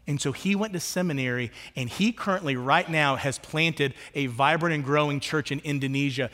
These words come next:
He is gonna change Indonesia by the gospel of Jesus Christ because he was here and was exposed himself. We have an opportunity to change the world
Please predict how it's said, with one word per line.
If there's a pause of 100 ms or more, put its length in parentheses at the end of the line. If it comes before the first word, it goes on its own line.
(160)
He
is
gonna
change
Indonesia
by
the
gospel (200)
of
Jesus
Christ
because
he
was
here (260)
and
was
exposed
himself. (1040)
We
have
an
opportunity
to
change
the
world